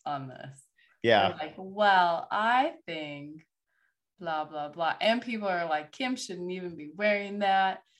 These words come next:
Speaker 1: She's
Speaker 2: I
Speaker 1: not"
Speaker 2: don't think Kim should have been wearing it. Kim should have worn a replica
Speaker 1: Mm.
Speaker 2: of it, but why we-, wear the original, especially since so many people are still there or, like, still care?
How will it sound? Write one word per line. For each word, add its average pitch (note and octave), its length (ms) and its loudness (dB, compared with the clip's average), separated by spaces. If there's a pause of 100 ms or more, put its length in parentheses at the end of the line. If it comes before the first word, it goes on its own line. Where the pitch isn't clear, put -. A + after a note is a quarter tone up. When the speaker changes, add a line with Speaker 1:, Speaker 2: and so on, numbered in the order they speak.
(160)
Speaker 1:
She's A3+ 460 -6
Speaker 2:
I A#3+ 200 10
Speaker 1:
not" C#4+ 80 4
Speaker 2:
don't C#4 280 6 (840)
think F3 240 6
Kim E3 280 6
should C#3+ 200 2
have A#2+ 80 0
been A2+ 180 2
wearing F#2+ 340 2
it. B2 260 -2 (140)
Kim F3 300 4
should E3 220 -2
have C3 140 0 (180)
worn C3+ 320 4
a A#2 60 2
replica C3 880 2 (800)
Speaker 1:
Mm. F3 320 -8 (160)
Speaker 2:
of A2 180 2
it, G#2+ 240 0
but B2+ 100 2
why B2+ 340 6
we-, A#2 240 -4 (100)
wear B2 420 8
the A2 160 -2
original, G2+ 640 -4
especially B2 480 0
since A2+ 240 -6
so A#2 100 0
many A2+ 140 -2
people A2 800 -2 (360)
are G#2+ 140 -2
still A2+ 300 -2
there G2+ 480 0 (480)
or, A2+ 180 2
like, G#2+ 220 2
still A#2 220 -2
care? G2+ 580 0